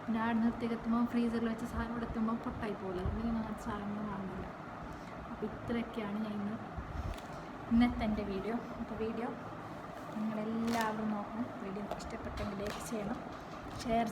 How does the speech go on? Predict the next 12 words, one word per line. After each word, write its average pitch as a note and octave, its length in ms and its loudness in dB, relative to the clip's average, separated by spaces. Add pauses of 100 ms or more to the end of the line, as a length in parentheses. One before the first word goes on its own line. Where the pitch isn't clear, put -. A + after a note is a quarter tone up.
ചെയ്യണം. A3 280 2 (460)
ഇതാ, G3 140 -2 (2500)
എല്ലാ A3+ 180 4 (140)
സാധനം A3 280 4
കണ്ടില്ലേ, G3 340 4 (200)
എല്ലാവരും A3+ 380 0
കമൻറ്റ് G#3+ 360 6
ചെയ്യണം G3 280 0
കേട്ടോ, F#3 60 -2 (120)
കമൻറ്റ് G3 280 0
ചെയ്യാൻ G#3 260 0
മറക്കരുത്. F#3+ 500 -2